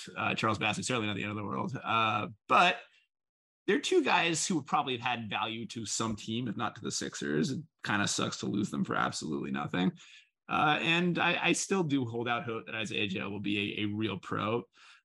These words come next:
Uh, I do have to kinda give him the, the, the Mickey Moniak treatment, which is to say that, like,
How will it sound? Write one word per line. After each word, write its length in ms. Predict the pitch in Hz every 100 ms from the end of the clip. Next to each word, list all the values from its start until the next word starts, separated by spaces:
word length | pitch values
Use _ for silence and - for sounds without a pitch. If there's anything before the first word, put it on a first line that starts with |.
| _
Uh, 440 | 113 113 107 107 - -
I 80 | 139
do 140 | 131
have 160 | 131 117
to 80 | 127
kinda 240 | 131 117
give 180 | 107 113
him 160 | 117 113
the, 160 | 110
the, 280 | 104 113 110
the 100 | 101
Mickey 300 | 107 110 123
Moniak 360 | 110 117 120 117
treatment, 380 | - 117 110 110
which 160 | 107
is 220 | 110 104 -
to 100 | 110
say 280 | 117 104
that, 240 | 104 104 -
like, 340 | 107 107 -